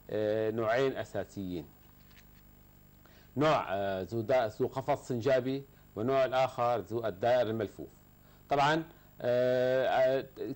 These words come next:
كلاهما متشابه، إنما تختلف معي فقط في موضوع الدائر. طبعا في أشياء، آه، أساسية أنا آسف،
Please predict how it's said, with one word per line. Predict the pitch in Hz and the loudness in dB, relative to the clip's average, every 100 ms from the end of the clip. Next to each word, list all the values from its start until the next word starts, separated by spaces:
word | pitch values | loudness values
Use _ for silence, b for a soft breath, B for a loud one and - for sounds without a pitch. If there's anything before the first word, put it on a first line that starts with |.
| - | 2
كلاهما | 156 160 170 175 160 | 4 6 4 4 4
متشابه، | 147 143 117 139 143 165 147 | 4 2 2 2 4 2 2
إنما | 143 139 143 156 | 2 2 2 0
تختلف | 147 165 - 143 135 117 | -2 -6 -4 0 0 -2
معي | 131 127 | -2 -2
فقط | - - 135 | -2 -2 -4
في | - | -2
موضوع | 110 104 117 135 | -4 -2 2 2
الدائر. | 117 107 80 - B B - | 2 0 -2 -4 B B 0
طبعا | 135 139 | 2 2
في | - 165 147 | 2 4 4
أشياء، | 131 156 135 | 2 2 4
آه، | 131 104 98 98 90 | 2 0 -2 -2 -4
أساسية | 113 127 117 135 120 | -2 -4 -2 -2 0
أنا | 113 113 | 0 -2
آسف، | 110 | -4